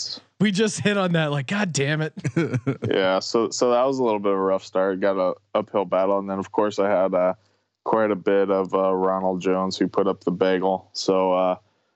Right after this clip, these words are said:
Speaker 3: but I think I'm doing all right. I mean, I, I, uh, I f-, pretty much faded Henry, um, which was looking like kind of the right call, and went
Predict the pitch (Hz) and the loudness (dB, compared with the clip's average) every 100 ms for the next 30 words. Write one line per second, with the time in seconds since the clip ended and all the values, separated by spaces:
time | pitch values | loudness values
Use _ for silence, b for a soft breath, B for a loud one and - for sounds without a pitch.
0 | _ _ _ _ 123 120 123 175 196 165 | _ _ _ _ 0 2 2 0 -2 0
1 | 160 151 123 139 143 131 127 123 120 120 | 0 0 0 0 0 -2 0 0 2 0
2 | - 104 113 113 110 107 107 101 - 104 | 0 0 2 2 2 2 0 -2 -2 -2
3 | 101 - - - _ _ _ _ - 143 | -2 -8 -20 -20 _ _ _ _ -2 0
4 | 143 139 - - 117 123 117 113 113 117 | 0 -2 -4 -2 0 2 0 0 -2 0
5 | 120 127 131 - 98 104 101 101 104 104 | 2 0 -2 -2 0 0 0 0 0 0
6 | - 107 101 - - 107 101 104 104 101 | 2 0 0 -8 -2 0 0 0 0 0
7 | - _ - 107 104 101 101 98 - 101 | -6 _ -2 0 2 2 2 0 -2 -2
8 | 101 104 98 98 85 | 0 -2 -2 -4 -8